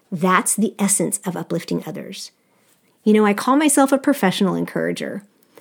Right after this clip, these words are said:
and it's my goal to make a difference everywhere. Everywhere I go,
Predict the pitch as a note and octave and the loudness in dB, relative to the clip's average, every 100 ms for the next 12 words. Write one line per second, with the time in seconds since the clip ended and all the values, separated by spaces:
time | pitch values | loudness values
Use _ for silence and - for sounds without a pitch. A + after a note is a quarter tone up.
0 | - A#3+ A#3 G#3+ G3 G#3 A#3+ C#4 G3+ - | 2 4 4 6 6 4 4 2 2 0
1 | - G#3 - - - A3 G#3+ G#3+ F#3+ F#3 | -6 -10 -16 -18 0 4 6 4 4 4
2 | G#3 G3+ - C4+ B3 D#3+ - - - _ | 2 0 0 2 2 0 -4 -12 -18 _
3 | _ _ _ _ _ - A3 A3+ C4 C4 | _ _ _ _ _ 0 2 6 6 4
4 | F3+ F#3+ F#3 - F3 E3 - - | 4 4 2 -2 -6 -6 -8 -12